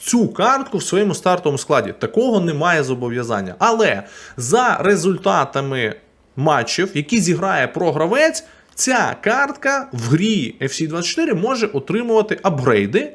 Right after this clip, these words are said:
ну, відповідно, за перемоги. І таким чином ці картки, вони є живими і можуть там дійти до, ну, досить непоганих показників. Я не знайшов на сайті E A адекватного розкладу,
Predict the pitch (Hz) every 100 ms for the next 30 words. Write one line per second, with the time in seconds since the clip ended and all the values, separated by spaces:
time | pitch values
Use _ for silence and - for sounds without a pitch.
0 | - 233 254 113 - 196 180 104 160 180
1 | 165 160 147 120 92 - - - - -
2 | _ _ 226 226 - - - 220 208 311
3 | 330 302 294 214 - 233 220 - 277 294
4 | - 151 220 160 147 113 175 311 311 294
5 | 220 285 247 143 226 170 - 123 110 143
6 | 139 240 254 120 127 196 202 180 139 101
7 | - 254 131 110 180 220 143 - 143 -
8 | 104 160 160 147 - - - - 147 151
9 | 135 131 - - _ _ _ - 110 101
10 | 196 240 220 185 190 - 127 131 - 131
11 | 131 - 165 151 117 120 131 127 139 196
12 | 226 202 - 127 120 120 117 170 180 -
13 | 160 156 139 147 135 127 113 104 - 131
14 | 147 190 226